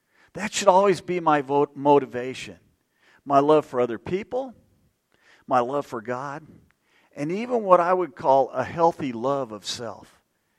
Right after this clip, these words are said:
Now, we've been talking in this series about a different kind of love, this selfish kind of love that's always, "What's in it for me?" But there is, there is a healthy kind of love of self.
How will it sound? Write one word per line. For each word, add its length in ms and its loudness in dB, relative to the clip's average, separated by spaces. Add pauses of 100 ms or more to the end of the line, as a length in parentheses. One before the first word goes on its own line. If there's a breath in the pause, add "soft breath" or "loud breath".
(260)
Now, 100 2
we've 140 4
been 140 2
talking 400 4
in 80 -6
this 160 -6
series 380 2
about 260 6
a 60 -2
different 400 -2
kind 260 -2
of 60 -4
love, 220 0
this 180 -8
selfish 540 4
kind 280 0
of 60 -2
love 200 6
that's 200 -6
always, 300 6
"What's 340 0
in 140 -4
it 100 -8
for 180 -12
me?" 240 0
But 240 0
there 180 -4
is, 320 -8 (300 soft breath)
there 140 -6
is 140 -10
a 60 2
healthy 440 -6
kind 320 -8
of 120 -10
love 320 -14
of 120 -14
self. 520 -18